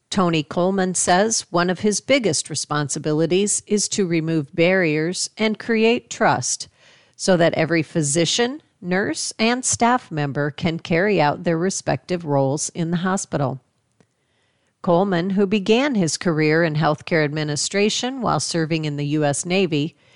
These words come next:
became the leader of Polk County's Safety Net Hospital in December, following a national search. He most recently was vice president of operations and assistant hospital administrator for Kaiser Permanente's largest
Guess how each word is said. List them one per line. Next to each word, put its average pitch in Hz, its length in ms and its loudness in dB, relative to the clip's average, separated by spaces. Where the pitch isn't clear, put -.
became 240 440 2
the 302 120 2
leader 190 400 2
of - 180 -4
Polk 226 300 2
County's 170 580 0
Safety 202 540 0
Net 143 280 0
Hospital 170 680 0
in 220 180 -2
December, 170 680 0
following 180 440 2
a 233 80 2
national 185 560 0
search. - 600 -6
He 190 120 2
most 165 360 2
recently 220 500 2
was 180 240 0
vice 165 300 2
president 180 560 0
of 196 120 0
operations 214 960 0
and 196 360 0
assistant 190 680 -2
hospital 175 560 0
administrator 151 800 -2
for 175 160 0
Kaiser 170 440 2
Permanente's 170 840 -2
largest 165 640 0